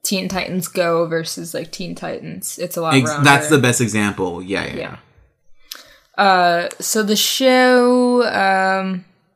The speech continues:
Speaker 1: like we said, nineteen ninety-seven to two thousand one, and then in two thousand one was when this came out, Recess School's Out.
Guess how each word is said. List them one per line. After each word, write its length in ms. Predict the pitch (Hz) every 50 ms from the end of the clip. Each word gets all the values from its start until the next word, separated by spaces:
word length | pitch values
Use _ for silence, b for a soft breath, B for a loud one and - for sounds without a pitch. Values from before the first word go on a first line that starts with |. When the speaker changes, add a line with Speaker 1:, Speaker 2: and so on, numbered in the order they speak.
| _ _ _ _ _ _ _ _ _ _ -
Speaker 1:
like 160 | 190 190 190
we 60 | -
said, 240 | 170 - 185 180 170
nineteen 300 | 180 190 202 208 240 240
ninety-seven 480 | 233 233 233 226 233 214 202 190 196 202
to 120 | - 190
two 120 | 175 175 160
thousand 340 | 180 175 170 170 165 -
one, 320 | 180 202 220 226 226 220 220 B B B B B
and 140 | - 190 196
then 80 | 190
in 80 | 190 185
two 140 | 202 - 208
thousand 300 | - 208 202 196 196 190
one 180 | 190 190 190
was 140 | 185 180 175
when 160 | 175 175 170
this 180 | 170 175 165 -
came 220 | - - 170 165 160
out, 200 | 151 151 151 151
Recess 360 | 160 160 160 - 170 165 165
School's 280 | - - 190 180 180 175
Out. 280 | 170 156 147 156 160